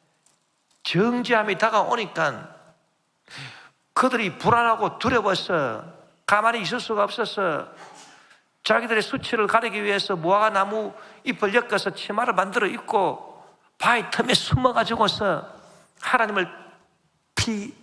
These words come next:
피해 다닌 것입니다. 왜? 정죄받을까 봐. 여러분, 세상도 그렇지 않습니까? 뭐 살인죄, 뭐 강도 죄, 이런 죄를 짓는 사람들, 불안하고 두려워하면서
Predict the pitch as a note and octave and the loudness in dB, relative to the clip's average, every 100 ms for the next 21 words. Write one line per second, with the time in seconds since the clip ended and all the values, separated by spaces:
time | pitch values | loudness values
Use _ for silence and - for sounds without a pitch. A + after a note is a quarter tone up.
0 | - - G3 F#3 D#3+ D3 C#3 B2+ - A#2+ | -6 0 2 2 0 -2 -4 -6 -6 -8
1 | G2+ - _ _ _ _ G3 F#3 B2+ - | -10 -16 _ _ _ _ 0 0 0 -4
2 | E3 D#3+ E3+ D#3 C#3+ B2 - - - _ | -2 0 0 -2 -4 -6 -12 -16 -20 _
3 | _ _ _ _ _ _ _ _ _ _ | _ _ _ _ _ _ _ _ _ _
4 | _ _ _ _ _ - _ _ G3+ G3 | _ _ _ _ _ -20 _ _ 0 2
5 | F3 D3 - - - - - A3+ G#3+ A3 | 0 -4 -10 -18 -20 -12 -4 0 0 0
6 | F#3 E3+ D#3+ - D3+ E3 D3+ C#3+ B2+ A2 | 0 -2 -2 -4 -6 -6 -8 -6 -8 -8
7 | - _ _ _ _ _ _ _ _ _ | -16 _ _ _ _ _ _ _ _ _
8 | _ _ _ _ _ D#3 E3+ - - G3+ | _ _ _ _ _ -2 0 0 0 0
9 | G3 F#3 F#3 D#3+ B2 A2 - - _ _ | -2 -4 -2 -2 -2 -8 -18 -20 _ _
10 | _ _ - D#3+ - C3+ D3+ F3+ G#3 F#3+ | _ _ -8 -6 -2 0 0 0 0 0
11 | C#3+ G#2 - - - D3+ F3 D3 G3 F#3 | 0 -4 -12 -16 -6 -4 -4 -4 -4 -2
12 | F3+ C#3+ F3 E3+ D#3+ E3+ E3+ - D3+ D3 | -2 -2 -2 -2 -2 -4 -4 -2 -2 -4
13 | B2 F#2+ - - _ _ _ _ _ _ | -8 -10 -14 -20 _ _ _ _ _ _
14 | _ _ _ _ F3+ G#3 G3+ F#3+ B2 G#3 | _ _ _ _ 0 2 4 2 0 -2
15 | G#3 E3 D#3 | 0 0 -2